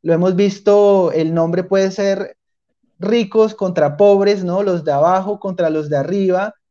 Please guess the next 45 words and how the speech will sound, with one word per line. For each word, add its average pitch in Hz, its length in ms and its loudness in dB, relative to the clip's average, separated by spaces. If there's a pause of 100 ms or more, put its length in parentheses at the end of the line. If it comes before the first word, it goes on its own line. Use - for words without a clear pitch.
Javier 160 380 0
Milei 185 300 0
lo 190 120 0
llama, 190 600 -4 (340)
"Estamos 175 440 -4
en 190 100 -4
contra 175 340 -2
de 185 80 4
la 165 160 0
casta", 180 500 -2 (400)
la 147 220 -6
casta, 180 340 -2
la 170 140 -2
casta, 165 280 -4
en 165 80 -6
cada 160 180 -2
discurso 165 500 -4
dice 170 200 -2
"la 156 160 -2
casta, 160 300 -4
la 175 140 -4
casta", 151 300 -4
hasta 175 180 -2
le 151 80 2
han 160 80 -4
dicho, 180 380 -4 (280)
"Pero 180 200 2
Milei, 196 380 2
¿tú 185 80 0
ahorita 190 280 0
eres 214 160 0
de 208 80 0
la 151 160 -2
casta?". 185 440 -4 (720)
Eh, 147 200 -4
que 147 100 0
ahora 156 220 4
que 196 100 0
es 175 60 0
diputado, 196 520 -2
y 196 100 -2
él, 160 80 -4
bueno, 156 260 -8 (100)
ha 147 180 -6
precisado, 185 720 -2